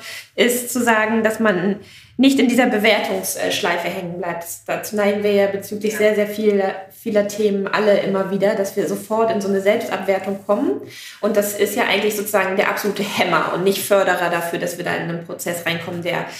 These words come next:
Speaker 1: etwas Positives für uns bringen darf. Insofern finde ich, sind das sehr, sehr schöne abschließende Worte für ein, wie ich finde, sehr schönes Interview. Vielen Dank. Dass du dein, deine Wissen und deine Erfahrung mit uns und den Hörern und Hörern geteilt hast. Und, ähm,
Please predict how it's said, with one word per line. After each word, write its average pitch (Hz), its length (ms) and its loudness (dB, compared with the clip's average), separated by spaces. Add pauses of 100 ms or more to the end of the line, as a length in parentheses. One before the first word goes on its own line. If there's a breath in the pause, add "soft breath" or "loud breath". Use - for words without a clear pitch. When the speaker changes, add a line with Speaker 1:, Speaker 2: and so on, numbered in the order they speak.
(280 loud breath)
Speaker 1:
etwas 220 360 0
Positives 196 600 2
für 175 80 -12
uns 170 120 -8
bringen 175 260 -6
darf. 175 220 -4
Insofern 196 400 -10
finde 202 220 -4
ich, - 80 -12
sind 202 100 -8
das 196 160 -6
sehr, 202 300 0 (100)
sehr 214 220 0
schöne 208 340 -2
abschließende 196 720 -2
Worte 285 220 2
für 196 160 -2
ein, 214 240 0
wie 208 120 -2
ich 147 220 -6
finde, 254 260 2
sehr 220 180 4
schönes 208 300 0
Interview. 254 400 0
Vielen 254 420 0
Dank. 214 320 0 (720 loud breath)
Dass 226 220 0
du 233 100 0
dein, 202 480 2
deine 190 680 -2
Wissen 294 320 2
und 208 140 0
deine 190 160 0
Erfahrung 214 400 -2
mit 196 140 -8
uns 214 200 -6
und 196 100 -8
den 196 140 -8
Hörern 196 600 -4
und 190 180 -12
Hörern 196 300 -4
geteilt 208 420 -4
hast. 247 340 -8
Und, 202 340 -2
ähm, 202 480 -2